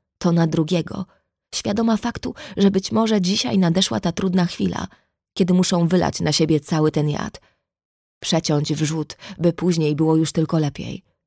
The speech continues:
By rany mogły się w końcu zagoić. "Zawsze stałeś na uprzywilejowanej pozycji", odciął się Ariel.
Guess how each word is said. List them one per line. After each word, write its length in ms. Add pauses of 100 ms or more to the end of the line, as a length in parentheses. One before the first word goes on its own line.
(560)
By 160
rany 340
mogły 280
się 120
w 40
końcu 280
zagoić. 560 (1900)
"Zawsze 500
stałeś 480
na 260
uprzywilejowanej 840
pozycji", 560 (540)
odciął 400
się 160
Ariel. 400